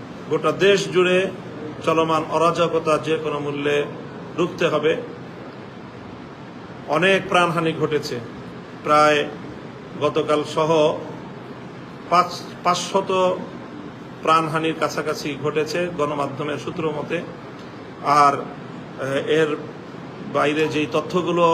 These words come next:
আমরা পেয়ে থাকি, তাতে প্রাণহানির সংখ্যা, নিহতের সংখ্যা এর চেয়ে আরো অনেক বেশি হবে বলেই আমরা অনুমান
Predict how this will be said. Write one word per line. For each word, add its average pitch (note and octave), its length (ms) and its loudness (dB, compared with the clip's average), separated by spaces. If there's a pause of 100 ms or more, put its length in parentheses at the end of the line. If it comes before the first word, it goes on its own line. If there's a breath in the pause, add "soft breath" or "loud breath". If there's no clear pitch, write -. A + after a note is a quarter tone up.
(120)
আমরা D3 260 2 (500)
পেয়ে E3+ 160 4
থাকি, E3 360 0 (680)
তাতে C#3+ 280 0 (880)
প্রাণহানির D3 580 0
সংখ্যা, D3 440 0
নিহতের D3+ 440 0
সংখ্যা C#3 340 -4
এর C#3 220 0
চেয়ে C#3 180 -2
আরো C3 120 -2
অনেক B2+ 180 -4 (240)
বেশি D3 260 0
হবে C#3+ 200 2
বলেই C#3+ 300 0
আমরা C3+ 220 -2
অনুমান C#3+ 320 -2